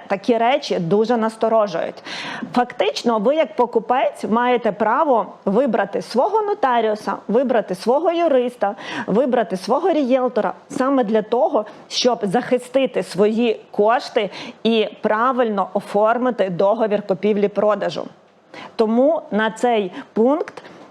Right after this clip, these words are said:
е, дуже вважайте. Четверте. Якщо квартира після косметичного ремонту, або там ніхто не проживав і вона взагалі без ремонту,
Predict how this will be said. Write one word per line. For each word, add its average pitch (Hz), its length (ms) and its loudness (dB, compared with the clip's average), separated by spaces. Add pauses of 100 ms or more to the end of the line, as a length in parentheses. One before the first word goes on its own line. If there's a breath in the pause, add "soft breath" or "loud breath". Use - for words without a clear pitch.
(180 loud breath)
е, 208 300 0
дуже 220 440 2
вважайте. 190 640 -2 (640)
Четверте. 285 580 -2 (600 loud breath)
Якщо 311 300 2
квартира 285 480 2
після 262 320 0
косметичного 233 800 0
ремонту, 214 500 0 (500 loud breath)
або 233 260 2
там 285 260 2
ніхто 262 320 0
не 247 120 0
проживав 220 600 0
і 254 40 2
вона 233 200 0
взагалі 226 440 0
без 269 220 0
ремонту, 208 480 -2